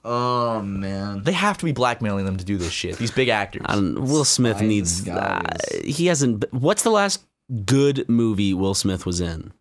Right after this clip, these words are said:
Speaker 2: What's the one
Speaker 1: Suicide
Speaker 2: where
Speaker 1: Squad?
Speaker 2: No, even better was the one where he plays the, uh,
Speaker 3: What's the one where he's in with, like,
Speaker 2: the
Speaker 3: Margot
Speaker 2: concussion
Speaker 3: Robbie?
Speaker 2: one.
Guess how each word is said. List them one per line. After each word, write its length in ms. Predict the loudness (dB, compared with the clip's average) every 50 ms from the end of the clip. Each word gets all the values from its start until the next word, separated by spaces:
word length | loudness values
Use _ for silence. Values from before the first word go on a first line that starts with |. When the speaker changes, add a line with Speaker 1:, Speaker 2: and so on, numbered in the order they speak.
| _ _ _ _ _ _ _ _
Speaker 2:
What's 180 | -8 -6 -4 -2
the 60 | 0
one 200 | 0 0 0 0
Speaker 1:
Suicide 80 | -2 -2
Speaker 2:
where 80 | -4
Speaker 1:
Squad? 400 | -4 -4 -4 -4 -2 -4 -6 -10 -16 _ _ _ _ _ _ _ -8
Speaker 2:
No, 480 | -4 -2 0 0 0 0 -2 -4 -6 -6
even 260 | -4 -2 -2 0 0
better 280 | 0 0 2 0 0 -2
was 160 | -2 -4 -4
the 80 | -2
one 180 | 0 0 0 0
where 80 | -2 -2
he 120 | -4 -6
plays 320 | -4 -2 -2 -2 -2 -4
the, 220 | -6 -4 -4 -2 -2
uh, 260 | -2 -2 -4 -4 -6 -8 -10 _ _ _ _ _ _ _ _ _ _ _ _ _ _ _ _ _ _ _ -6
Speaker 3:
What's 80 | -2 0
the 40 |
one 140 | 2 2 4
where 100 | 4 4
he's 180 | 4 2 2 2
in 240 | 2 4 4 2 2
with, 140 | 0 -2
like, 300 | -4 -2 0 0 0 0
Speaker 2:
the 60 | 2 2
Speaker 3:
Margot 280 | 2 2 2 2 2 4
Speaker 2:
concussion 80 | 4 4 2 2
Speaker 3:
Robbie? 300 | 2 2 2 0 0 0
Speaker 2:
one. 180 | -2 -4 -4